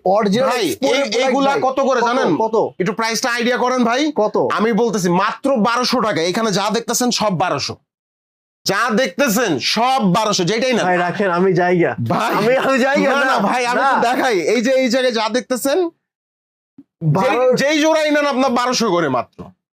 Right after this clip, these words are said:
Speaker 1: ভাই, আমার মনে হয় আপ-, আচ্ছা, আপনি এখানে এসে কি কেউ এক জোড়া নেয় নাকি আরো
Speaker 2: না
Speaker 1: কেউ
Speaker 2: ভাই,
Speaker 1: নেয়?
Speaker 2: এক জোড়া নিয়ে খুব কম কাস্টমার, দশ জোড়া, বারো জোড়া, পনেরো জোড়া নিচে নেয় না। খুব,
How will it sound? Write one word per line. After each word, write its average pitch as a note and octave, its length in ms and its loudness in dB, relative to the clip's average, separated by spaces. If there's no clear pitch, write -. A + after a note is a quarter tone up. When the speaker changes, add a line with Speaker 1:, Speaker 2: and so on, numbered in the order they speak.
Speaker 1:
ভাই, A3 200 0
আমার A3 280 0
মনে B3 160 2
হয় B3+ 120 2
আপ-, G3 260 -2
আচ্ছা, A3 160 0
আপনি G#3 260 0
এখানে C4 200 2
এসে G#3 320 0
কি A#3+ 120 0
কেউ B3+ 120 2
এক G3+ 200 2
জোড়া A3 200 2
নেয় B3 140 2
নাকি A#3 180 0
আরো A3 120 2
Speaker 2:
না A#3+ 60 0
Speaker 1:
কেউ F#3+ 160 -2
Speaker 2:
ভাই, D#3 100 0
Speaker 1:
নেয়? F#3 100 0
Speaker 2:
এক G#3+ 80 -4
জোড়া B3 260 0
নিয়ে A#3+ 460 0
খুব A3+ 240 0
কম G#3+ 200 0
কাস্টমার, E3 420 -2
দশ F#3+ 160 -2
জোড়া, F#3+ 240 0
বারো F3 200 0
জোড়া, F3 200 0
পনেরো F3 280 0
জোড়া E3+ 160 0
নিচে E3+ 240 0
নেয় C3 220 2
না। F2+ 220 -8
খুব, G#3+ 280 -4